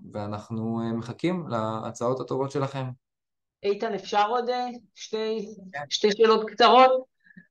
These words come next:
Speaker 2: אחת, בעקבות התשובה שלך קודם, אם תוכל להגיד באמת מילה על התהליך של הבחירה,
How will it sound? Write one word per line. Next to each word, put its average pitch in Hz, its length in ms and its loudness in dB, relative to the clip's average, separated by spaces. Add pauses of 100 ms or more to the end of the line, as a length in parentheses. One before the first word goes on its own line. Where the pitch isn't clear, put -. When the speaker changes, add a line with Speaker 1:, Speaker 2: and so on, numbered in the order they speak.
(120)
Speaker 2:
אחת, 233 380 4
בעקבות 208 380 4
התשובה 214 460 6
שלך 233 320 -10 (100)
קודם, 220 440 0
אם 196 160 0
תוכל 196 260 -2
להגיד 220 400 -4
באמת 196 360 -2
מילה 202 340 0
על 208 100 0
התהליך 190 460 -4
של 220 180 -6
הבחירה, 190 840 0